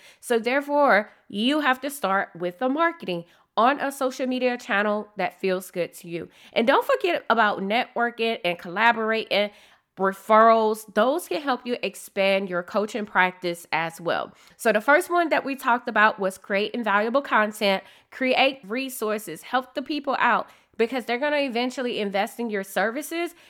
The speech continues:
Then you wanna demonstrate your expertise. Show up and talk about what you do. Share those case studies. Case studies is where it's at now because people want to see the full transformation of someone working with you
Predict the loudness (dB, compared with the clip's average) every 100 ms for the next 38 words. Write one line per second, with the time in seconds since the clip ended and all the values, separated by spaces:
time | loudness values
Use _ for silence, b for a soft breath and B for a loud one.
0 | b b -2 -2 0 2 4 4 2 0
1 | -2 -2 -2 0 -2 -2 -8 -4 -4 -4
2 | -4 -6 -6 -4 -2 0 -2 -2 -6 -4
3 | -4 -2 0 0 0 -4 -4 -8 -6 -4
4 | -2 -2 -4 b b -18 -6 -2 0 2
5 | 0 0 -4 -4 -4 -4 0 0 0 -8
6 | -10 -4 -4 -4 -4 -4 -4 -6 -6 -4
7 | -2 -2 -4 -2 0 0 -2 -4 -4 -8
8 | -10 -10 -10 -6 -4 -4 -4 -8 -12 -12
9 | -10 -8 -6 -8 B B -4 -4 0 2
10 | 2 -2 -6 -4 -6 -6 -4 -6 -6 -6
11 | -6 -6 -2 -2 -2 -6 -6 -6 -4 -4
12 | -4 -4 -6 -6